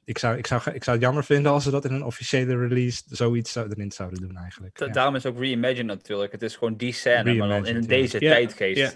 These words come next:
Speaker 2: En in die tijdgeest had dat gewoon niet gepast. En ik denk ook dat als je het echt in de film monteert, dat, dat het heel de film onderuit haalt. Want er is gewoon geen, alle gevechten in de oude Star Wars films zijn houterig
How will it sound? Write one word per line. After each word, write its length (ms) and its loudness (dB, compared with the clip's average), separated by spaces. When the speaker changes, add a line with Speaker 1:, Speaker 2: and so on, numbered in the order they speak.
Speaker 2:
En 160 -4
in 200 -6
die 200 -4
tijdgeest 480 2
had 140 -2
dat 140 -4
gewoon 160 -2
niet 140 -2
gepast. 440 -4
En 160 -4
ik 140 -6
denk 180 0
ook 120 -6
dat 220 -2
als 200 0
je 40 -4
het 100 -4
echt 160 -2
in 60 -2
de 80 -2
film 220 0
monteert, 580 0
dat, 240 -2
dat 140 0
het 160 -10
heel 160 2
de 100 0
film 180 -2
onderuit 360 0
haalt. 200 -2
Want 380 -10
er 80 -2
is 160 -2
gewoon 360 -2
geen, 300 -2
alle 240 6
gevechten 460 0
in 60 -8
de 60 0
oude 160 4
Star 140 2
Wars 140 4
films 180 -8
zijn 280 -6
houterig 680 -2